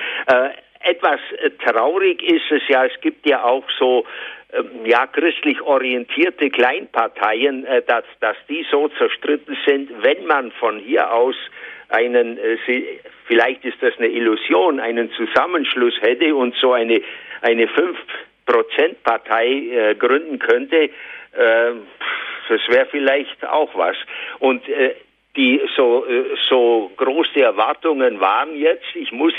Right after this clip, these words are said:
äh, an die neue Koalition, ich muss leider sagen, die F D P, mh, naja,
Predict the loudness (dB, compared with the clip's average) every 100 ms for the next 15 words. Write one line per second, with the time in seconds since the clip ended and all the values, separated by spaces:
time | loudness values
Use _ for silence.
0 | -6 0 4 4 0 -8 -14 -16 -16 _
1 | -12 -8 -2 -2 0 0 2 2 0 0
2 | 0 0 -4 -8 -4 -2 -4 -2 -2 2
3 | 2 2 0 -2 0 0 0 -4 -16 -20
4 | -20 _ _ _ -10 -4 -2 -2 0 0
5 | 0 0 2 2 0 -6 -12 _ _ _
6 | _ _ _ -10 -6 -4 -4 2 2 4
7 | 2 0